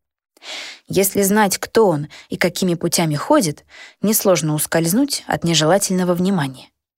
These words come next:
Чуть дальше нас ожидал Кэп. С возницей разговаривал Лайза,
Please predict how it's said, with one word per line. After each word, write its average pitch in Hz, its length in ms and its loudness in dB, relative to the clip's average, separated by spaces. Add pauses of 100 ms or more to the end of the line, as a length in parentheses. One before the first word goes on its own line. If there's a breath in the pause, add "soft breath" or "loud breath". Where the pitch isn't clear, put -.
(840 loud breath)
Чуть 156 280 0
дальше 247 380 2
нас 180 260 0
ожидал 165 400 2
Кэп. - 300 -8 (840 soft breath)
С - 140 -2
возницей 180 540 2
разговаривал 214 640 2
Лайза, 143 440 0